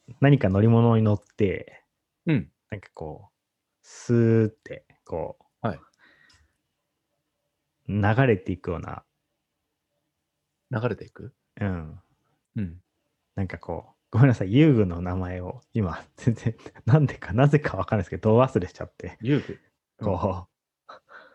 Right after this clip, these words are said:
Speaker 2: え、え。なんだ？
Speaker 1: なんか、座って、
Speaker 2: なんだ？
Speaker 1: こう、下るやつです。<laughs> 超、
Speaker 2: 座って、
Speaker 1: これ。
Speaker 2: あ、滑り台？
Speaker 1: そう、滑り台。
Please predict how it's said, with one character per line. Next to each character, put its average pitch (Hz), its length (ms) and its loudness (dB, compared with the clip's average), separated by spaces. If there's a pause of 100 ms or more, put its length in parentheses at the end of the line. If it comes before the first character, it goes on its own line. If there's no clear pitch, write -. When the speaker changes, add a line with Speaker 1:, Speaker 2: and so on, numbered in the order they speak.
(1040)
Speaker 2:
え、 123 240 -8
え。 120 200 -16 (1400)
な 113 100 -10
ん 104 60 -10
だ？ - 180 -20 (140)
Speaker 1:
な 113 80 -4
ん - 20 -4
か、 95 60 -2
座 120 200 2
っ 120 40 6
て、 - 0 -
Speaker 2:
な 104 60 -2
ん 90 40 -8
だ？ - 120 -2
Speaker 1:
こ 110 180 2
う、 107 40 -2
下 107 220 2
る 104 60 4
や 101 100 2
つ - 100 -10
で 80 60 -10
す。 - 280 -20 (140)
<laughs> 107 160 -2
超、 151 400 2
Speaker 2:
座 131 100 -2
っ - 20 -2
て、 131 120 -2
Speaker 1:
こ 131 160 -2
れ。 127 40 0
Speaker 2:
あ、 120 120 -2
滑 208 180 8
り 233 100 4
台？ 95 320 0
Speaker 1:
そ - 220 8
う、 - 20 6
滑 160 240 4
り 156 100 -2
台。 - 140 -16